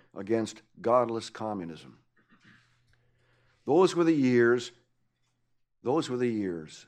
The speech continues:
when Truman and Eisenhower assiduously courted ecumenical religious support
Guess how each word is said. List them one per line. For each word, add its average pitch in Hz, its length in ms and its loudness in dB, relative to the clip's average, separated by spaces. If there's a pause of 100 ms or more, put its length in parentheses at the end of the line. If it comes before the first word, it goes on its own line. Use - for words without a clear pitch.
when 95 180 -10
Truman 143 480 -2
and 95 180 -10 (100)
Eisenhower 117 840 -2 (300)
assiduously 139 840 -4
courted 110 600 -6
ecumenical 131 720 -2
religious 117 480 -6
support 90 460 -10